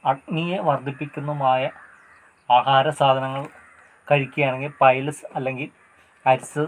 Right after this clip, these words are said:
പരിപൂർണമായിട്ട് ഭേദമാക്കാൻ സാധിക്കുന്നതാണ്. എൻ്റെ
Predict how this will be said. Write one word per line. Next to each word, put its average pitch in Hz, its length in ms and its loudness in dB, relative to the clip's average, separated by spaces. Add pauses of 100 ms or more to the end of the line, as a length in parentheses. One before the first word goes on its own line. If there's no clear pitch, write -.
(160)
പരിപൂർണമായിട്ട് 139 840 -2 (240)
ഭേദമാക്കാൻ 131 580 0 (600)
സാധിക്കുന്നതാണ്. 131 640 2 (1080)
എൻ്റെ 208 160 6